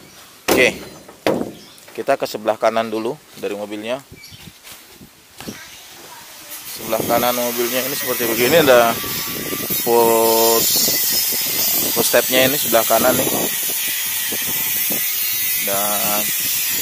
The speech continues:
bagian sininya ini ada beberapa lagi yang perlu dirapiin catnya.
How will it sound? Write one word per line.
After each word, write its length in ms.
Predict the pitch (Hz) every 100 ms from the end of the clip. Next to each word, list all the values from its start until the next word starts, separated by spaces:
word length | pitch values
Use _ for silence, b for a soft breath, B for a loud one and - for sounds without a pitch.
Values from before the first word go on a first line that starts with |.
| - 113
bagian 340 | 113 110 117 113
sininya 400 | 120 117 120 131
ini 80 | 151
ada 80 | 120
beberapa 400 | 113 104 110 107
lagi 320 | 113 110 113
yang 80 | 113
perlu 240 | 110 113 110
dirapiin 1200 | 107 104 104 104 - - - - 107 101 214 208
catnya. 400 | 117 - - 110